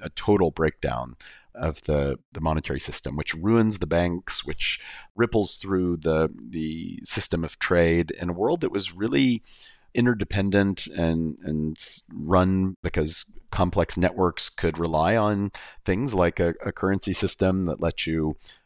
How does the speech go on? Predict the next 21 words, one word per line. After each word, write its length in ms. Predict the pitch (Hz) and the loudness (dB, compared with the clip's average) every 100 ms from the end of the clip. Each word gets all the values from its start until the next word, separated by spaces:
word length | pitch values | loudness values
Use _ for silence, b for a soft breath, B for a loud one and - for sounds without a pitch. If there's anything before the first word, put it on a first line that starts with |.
| _ | _
borrow 340 | 90 90 92 90 | -2 0 2 0
and 80 | |
invest, 540 | 82 78 92 90 - - | -2 0 2 2 0 -6
that 100 | - | -4
lets 240 | 76 - | -4 -4
you 100 | 78 | -8
trade 580 | - - 92 95 95 90 | -6 0 2 4 4 2
across 560 | 82 - 85 87 - - | 0 0 0 0 -6 -4
the, 260 | 80 78 | 0 0
the 80 | 78 | 0
Mediterranean 640 | 85 80 - 90 82 80 | -2 -2 -2 -2 0 -2
Sea. 440 | 78 - 87 90 87 B B B B B | -4 -2 0 0 -2 B B B B B
That's 220 | 120 - | 0 2
wiped 240 | 120 - | 2 2
out. 200 | 101 127 - _ _ _ _ _ - | -2 -4 -10 _ _ _ _ _ -10
The 80 | 101 | -6
frontiers 880 | - 113 104 - 120 107 92 - | 0 0 2 0 0 0 -2 -6
collapse. 800 | - - 92 95 92 - - - - B B B | -12 -8 -2 0 0 -4 -12 -14 -16 B B B
So 480 | - 92 90 85 | 0 2 4 0
barbarians 800 | 80 92 95 95 101 101 98 95 | 0 0 2 4 4 2 0 -4
cross 560 | - - 92 90 - - | -6 2 2 2 -2 -14